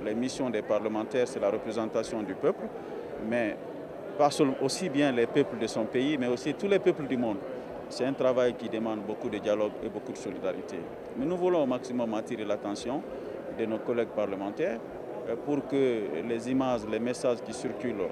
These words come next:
sur nos pays, pour les montrer les vraies images, les vrais détails, les vraies explications, pour que nous soyons compris. Cette compréhension est fondamentale pour marquer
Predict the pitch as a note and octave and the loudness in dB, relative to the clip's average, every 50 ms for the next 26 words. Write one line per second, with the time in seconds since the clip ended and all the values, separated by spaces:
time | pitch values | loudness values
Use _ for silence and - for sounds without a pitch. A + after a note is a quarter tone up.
0 | - - - - - G2+ G2+ G2+ - - A#2 A#2+ C#3 E3+ G3+ - - - - G#2+ | -2 -6 -6 -6 -4 -4 -2 -2 -2 -2 -2 0 0 -2 -4 -4 -8 -8 -6 -4
1 | G#2+ A2 A2 G#2+ A2+ B2 A#2+ - C3 B2 A#2+ G#2+ G2+ G2+ G#2 A#2 A#2 G#2+ G2+ G#2 | 0 0 0 0 0 -2 -2 0 0 0 0 0 0 0 2 2 2 2 0 -2
2 | G#2+ A2 A#2 A#2+ A#2+ - - - - - - - - - - - G#2+ A2 A2 G2+ | -2 0 0 -2 -2 -4 -10 -12 -12 -12 -12 -12 -10 -10 -6 -4 -2 0 2 4
3 | A#2+ B2 A#2+ G#2 G#2+ G#2+ - A#2+ A#2 A#2+ A#2 G#2+ G#2 G2+ F#2+ A2 A2 G2+ G2+ G#2+ | 6 6 6 6 4 2 4 4 6 6 4 2 0 0 0 0 0 0 0 -2
4 | G#2 - - G#2+ - - G2+ G2+ - - A2+ A#2+ A2+ - - C3 B2 - A#2+ A2 | -2 -4 -6 -4 -2 -2 -2 0 0 -2 -2 -2 -2 -2 -4 -4 -2 0 -2 0
5 | A2 A2 G#2+ - A2 G#2 G2+ G#2 G2+ - - G#2+ G#2 - A2 G#2 G2 F#2+ - - | -2 -2 -2 2 2 2 2 2 0 0 0 0 0 0 -2 -2 -4 -4 -6 -4
6 | - - C#3 B2 - - A#2+ A#2 - A#2+ A#2+ A#2 A#2 - - C3+ A#2+ A2+ - G2+ | -2 -2 -2 0 0 -2 -2 0 2 2 2 2 0 -2 -2 0 0 0 0 0
7 | G2+ G2+ - - - C#3 B2 A2+ A2 G2+ G2+ G2+ - - A2 B2 D3 - - - | 0 -2 -2 -2 -2 0 2 2 2 2 2 0 2 2 2 2 2 0 -4 -6
8 | - - - - - - - - A2+ A2 A2 G#2+ G#2+ G#2+ G#2+ A#2+ B2+ B2 B2 - | -8 -8 -8 -8 -8 -8 -6 -4 -2 -2 0 0 0 0 2 4 4 4 4 4
9 | C3 B2+ B2+ B2+ C3+ | 4 4 4 4 2